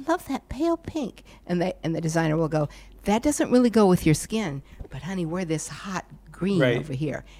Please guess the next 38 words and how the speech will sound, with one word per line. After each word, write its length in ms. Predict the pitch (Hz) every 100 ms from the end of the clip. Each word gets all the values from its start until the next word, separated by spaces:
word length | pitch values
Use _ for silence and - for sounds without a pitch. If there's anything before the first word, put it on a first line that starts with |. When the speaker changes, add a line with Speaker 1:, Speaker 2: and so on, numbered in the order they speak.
| -
Speaker 1:
And 100 | 175
you 80 | 180
go, 200 | 165 139 - - - - - - - - -
"That's 320 | 185 233 277
really 260 | 254 214 190
bright. 400 | 156 202 190 -
Maybe 280 | 190 208 190
I 80 |
shouldn't." 400 | 180 220 175 139
Honey, 360 | 117 240 349 403
shine. 720 | - - 269 339 370 254 165
Wear 220 | 190 339 392
that 260 | 349 190
bright 240 | 208 226 190
green 260 | 208 196
dress 340 | 180 185 147 -
and 160 | 185 180
do 180 | 269
what 260 | 320 226 165
you 80 | 226
listen. 340 | 277 302 240
Speaker 2:
Absolutely. 60 | 143 -
Speaker 1:
Fashion 540 | - 277 277 - 302 285
is, 320 | - 240 - - - -
is 240 | 233 220
like, 220 | 240 208
Speaker 2:
Do 100 | -
you 60 | -
know 120 | 233
Speaker 1:
it's 20 | 240
Speaker 2:
when 80 |
he 80 | 214
was 160 | 214 156
making 460 | 165 170 208 202
this 180 | 175 175
gown, 460 | - 143 139 165 190
he 180 | - 147
said, 460 | - 151 131 -